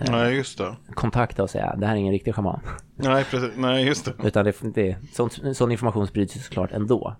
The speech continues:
Speaker 1: Men det är, det finns en problematik i det där. Att,
Speaker 2: Mm.
Speaker 1: ehm, upplever jag att man behöver, man behöver ha lite koll på vad man gör.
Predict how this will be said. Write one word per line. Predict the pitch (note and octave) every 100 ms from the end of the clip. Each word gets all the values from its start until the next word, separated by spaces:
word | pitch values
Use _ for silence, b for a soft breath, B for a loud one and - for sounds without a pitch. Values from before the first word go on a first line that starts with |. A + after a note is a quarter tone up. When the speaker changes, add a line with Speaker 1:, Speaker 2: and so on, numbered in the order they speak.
| -
Speaker 1:
Men | G#2+
det | A2
är, | G#2 G2 F#2 F2+
det | A2
finns | A2+
en | F#2+
problematik | G2 F#2 F#2 - F2+ - - -
i | G#2
det | F2+
där. | F2 G#2+ -
Att, | - A#2+ A2
Speaker 2:
Mm. | A2 A#2+ B B - -
Speaker 1:
ehm, | F#2 F2+ F2 - -
upplever | G#2 - F#2+
jag | F2+
att | E2+ -
man | G2 F#2+
behöver, | F#2 F#2+ F2+ F2 F2+ - _ _ _ b b -
man | G#2+
behöver | G2+ F#2+
ha | F2+
lite | F#2 F#2+
koll | F#2
på | F#2 F#2
vad |
man | E2+ E2+
gör. | G#2 D3